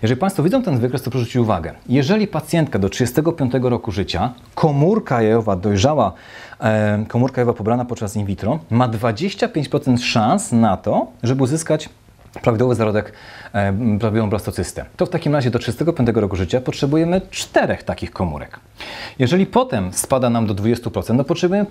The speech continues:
pięciu. Jeżeli w, pomiędzy czterdziestym a czterdziestym pierwszym ro-, drugim rokiem życia taka komórka ma szansę dziesięć procent, to potrzebujemy dziesięciu takich komórek.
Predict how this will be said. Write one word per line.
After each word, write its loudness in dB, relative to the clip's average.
pięciu. 0
Jeżeli 2
w, -8
pomiędzy 0
czterdziestym 0
a -2
czterdziestym -2
pierwszym 0
ro-, 0
drugim 2
rokiem 0
życia 0
taka -2
komórka 0
ma 0
szansę -2
dziesięć 0
procent, -2
to -4
potrzebujemy 2
dziesięciu 0
takich -2
komórek. 0